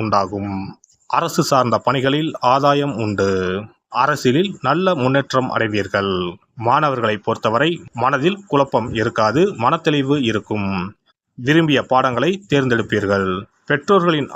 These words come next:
ஆதரவும் ஆசிரியர்களின் வழிகாட்டுதலும் இருக்கும். ரிஷபராசி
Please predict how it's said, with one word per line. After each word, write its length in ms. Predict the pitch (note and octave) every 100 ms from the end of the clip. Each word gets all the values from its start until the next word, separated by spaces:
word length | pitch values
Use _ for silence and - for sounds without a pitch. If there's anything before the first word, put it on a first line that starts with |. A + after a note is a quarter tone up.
| A#2
ஆதரவும் 440 | B2+ B2 A#2 F#3 F#3+ - B2+
ஆசிரியர்களின் 580 | D3 D3 C3+ A#2 G#2+ G2
வழிகாட்டுதலும் 680 | A#2+ C#3 B2+ A#2 B2+ F3 E3+ A2+
இருக்கும். 340 | G#2 - F3+ F#3+ - _ _ C3
ரிஷபராசி 580 | C3+ C#3+ B2+ G#2 -